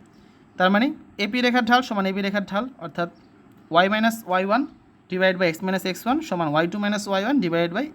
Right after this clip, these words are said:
এক্স টু মাইনাস এক্স ওয়ান, এটা লেখা যায়। বা বাম দিকে যা আছে তাই, y minus y one divide by x minus x one সমান কি লেখা যায়? ওয়াই ওয়ান মাইনাস ওয়াই টু divide by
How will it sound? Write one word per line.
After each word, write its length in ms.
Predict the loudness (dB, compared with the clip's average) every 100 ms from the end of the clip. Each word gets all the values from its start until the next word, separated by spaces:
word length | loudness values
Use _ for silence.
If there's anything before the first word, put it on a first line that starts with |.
| -10
এক্স 120 | -10
টু 40 | -8
মাইনাস 200 | -4 -4 -4
এক্স 120 | -12 -16
ওয়ান, 120 | -20 -20 -20 -20 -20 -20 -20 -4
এটা 120 | 0
লেখা 140 | 0 -2
যায়। 120 | -8 -16 -20 -20 -20 _ -20 -20 -20 -20 -20 -20 -16 -2 4
বা 120 | 4 2 -12 _ -20 -20 -20 -20 _ -2
বাম 120 | 0 0
দিকে 140 | 0 4
যা 60 | 4
আছে 120 | 2 -2
তাই, 100 | -2 -2 -4 0
y 40 | 0
minus 220 | 0 -2 -2 -2
y 40 | 0
one 80 | 0 0
divide 260 | 0 -2 -2
by 80 | -4
x 20 | -4
minus 180 | -4 -2 -4
x 20 | -4
one 80 | -6 -2
সমান 160 | -2 0
কি 40 | 0
লেখা 140 | 0 0
যায়? 120 | -2 -4 -12 -20 -20 -20 -10 4
ওয়াই 140 | 4 6
ওয়ান 120 | 4 2
মাইনাস 240 | 2 0 0
ওয়াই 120 | -2 -2
টু 80 | -4 -12 -14 _ _ _ _ -8
divide 280 | -2 0 0
by 80 | 0